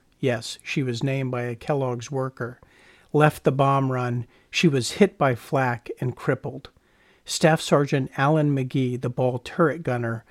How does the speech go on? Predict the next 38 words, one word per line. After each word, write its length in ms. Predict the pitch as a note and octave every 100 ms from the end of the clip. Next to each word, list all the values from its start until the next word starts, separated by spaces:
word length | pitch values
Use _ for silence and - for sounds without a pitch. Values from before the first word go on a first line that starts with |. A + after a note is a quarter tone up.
| _
scrambled 800 | - - - D3+ D#3 D#3 C#3 A#2+
to 80 | C3+
get 160 | C3 B2
out 160 | B2+
of 100 | B2+
the 80 | B2+
ball 260 | B2+ B2 A#2+
turret. 420 | - C3+ A#2 G#2+ _ _ _ _ _ _
And 140 | C#3+ C#3+
as 140 | A#2+
he 100 | D#3
was 220 | C#3+ B2+
waiting 420 | B2+ C#3 E3+ F3 E3
at 80 |
the 80 | D3+
bomb 360 | C3+ C#3+ C#3+ C#3
bay 200 | C3+ C3
doors 680 | C#3 C3 C3 A#2 A2+ - - - _ -
for 140 | -
the 140 | C3
radio 480 | A#2+ D3 D#3 C3+ B2
man, 440 | B2 C3 B2 B2+ C3+ _
Staff 340 | - - C3
Sergeant 520 | A#2+ C#3 B2+ B2+ B2 - -
Alfred 580 | D3 C3+ - C#3 B2 - _
Union, 680 | F3 D#3 E3 C#3 A#2 A#2 C3 _ _ _ _
he 160 | - D#3
noticed 560 | C#3+ E3 E3+ C#3 -
that 100 | C#3+
his 140 | B2+ A2+
chest 500 | - - E3 - -
pack 340 | C3+ A2 -
had 160 | C#3+ C3
a 80 |
huge 460 | A#2 - G#3 F3 D3
hole 380 | - C#3+ B2+ B2
in 120 | A#2
it. 140 | A2